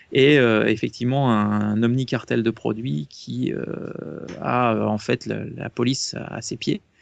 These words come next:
et cherche à, à rendre, à, à empirer la situation pour justement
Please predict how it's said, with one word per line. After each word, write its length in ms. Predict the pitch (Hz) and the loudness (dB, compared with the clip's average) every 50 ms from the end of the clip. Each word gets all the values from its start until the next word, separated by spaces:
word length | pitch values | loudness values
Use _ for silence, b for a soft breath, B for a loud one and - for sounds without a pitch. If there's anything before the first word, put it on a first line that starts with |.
| b b b b b b b b b | b b b b b b b b b
et 140 | - 117 127 | -2 0 2
cherche 440 | 127 - - 127 143 143 - - - | 2 2 2 2 0 0 -2 -4 -4
à, 580 | 113 107 107 110 107 104 107 110 - - - - - - - - - - - 143 | -4 -4 -4 -4 -6 -6 -6 -8 -8 -10 -10 -12 -12 -12 -14 -14 -16 -16 -12 -8
à 100 | 123 101 | -8 -4
rendre, 320 | 107 120 127 117 110 104 | -2 -2 -2 -2 -2 -2
à, 80 | 107 104 | -2 -2
à 180 | - 117 110 110 | 0 0 2 2
empirer 400 | 120 127 120 - 143 131 135 123 | 2 0 0 -2 -2 0 2 0
la 80 | 120 | 0
situation 600 | 120 - 110 - 110 113 107 - - 147 156 147 - | -2 -4 -6 -4 -4 -4 -4 -2 -4 -4 -4 -4 -8
pour 300 | - - 139 139 135 123 | -8 -6 -4 -2 -2 -2
justement 640 | 113 107 110 - 117 120 123 135 131 123 113 113 | -2 -4 -6 -6 -6 -4 -4 -4 -6 -6 -6 -10